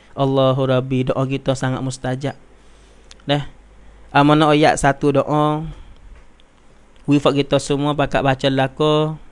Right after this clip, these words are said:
Minta we kita mati dalam molek. Minta we kita, saya dan fak kita semua, nah, pakat mati dalam molek laku. Baca doa ke apa? Allahumma khtim lana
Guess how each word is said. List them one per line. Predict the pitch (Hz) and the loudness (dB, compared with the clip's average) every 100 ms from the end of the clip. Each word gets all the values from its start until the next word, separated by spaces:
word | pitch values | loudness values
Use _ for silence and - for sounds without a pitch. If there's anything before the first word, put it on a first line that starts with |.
| - - - - - - | -16 -16 -16 -18 -16 -4
Minta | 139 131 117 | -4 -2 0
we | 139 135 | 0 0
kita | 135 139 | -2 0
mati | 165 170 185 | 0 -2 -4
dalam | 175 135 135 | -4 -2 -2
molek. | 131 123 117 - - - - - - - - _ _ - - - _ - | -2 -6 -8 -14 -20 -20 -20 -20 -20 -20 -20 _ _ -20 -20 -20 _ -8
Minta | 147 143 143 170 131 | -2 -2 4 4 6
we | 151 | 4
kita, | 147 151 - 160 170 | 2 0 2 4 4
saya | 160 143 139 139 147 160 160 | 4 4 4 4 2 4 4
dan | 160 151 147 | 2 2 0
fak | 139 | -2
kita | 143 143 139 | -4 -2 -2
semua, | - 143 151 156 156 156 147 | -2 -2 -2 -2 -2 -4 -2
nah, | 147 131 - | -2 -4 -8
pakat | - 127 - | -8 -4 -2
mati | 143 135 - 175 | -2 -2 -4 -2
dalam | 143 139 | 0 0
molek | 139 135 | 0 -2
laku. | 131 123 - 127 - - - - - - | -2 -6 -6 -12 -12 -18 -20 -20 -20 -4
Baca | 139 135 | -4 0
doa | 139 139 139 | 0 2 0
ke | 139 | 2
apa? | 160 139 123 - - - - - - - - - - _ _ - _ - _ _ _ - - - - | 0 0 -4 -8 -16 -20 -20 -20 -20 -20 -20 -20 -20 _ _ -20 _ -20 _ _ _ -20 -20 -14 0
Allahumma | 139 135 135 135 139 135 131 127 | 2 6 6 4 4 0 0 0
khtim | - - 151 151 151 - - - - | -2 -2 0 -2 -6 -12 -20 -20 -8
lana | 131 127 139 143 | 0 2 2 2